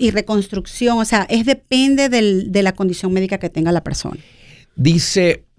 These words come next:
Speaker 2: a propósito, les va el número de nuevo para llamar. Yo les voy a recomendar que llamen a Seguros Tutus. Ahí es una agencia independiente a nivel nacional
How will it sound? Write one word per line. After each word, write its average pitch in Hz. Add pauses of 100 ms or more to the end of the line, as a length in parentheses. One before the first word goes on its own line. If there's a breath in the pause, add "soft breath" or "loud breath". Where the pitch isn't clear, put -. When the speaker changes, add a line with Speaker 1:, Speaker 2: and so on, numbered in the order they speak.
(140)
Speaker 2:
a 127
propósito, 156
les 143
va 160
el 175
número 185
de 160
nuevo 151
para 143
llamar. 123 (120)
Yo 127
les 151
voy 156
a 151
recomendar 127
que 135
llamen 117
a 107
Seguros 101
Tutus. -
Ahí 113
es 120
una 143
agencia 139
independiente 131
a 117
nivel 113
nacional 110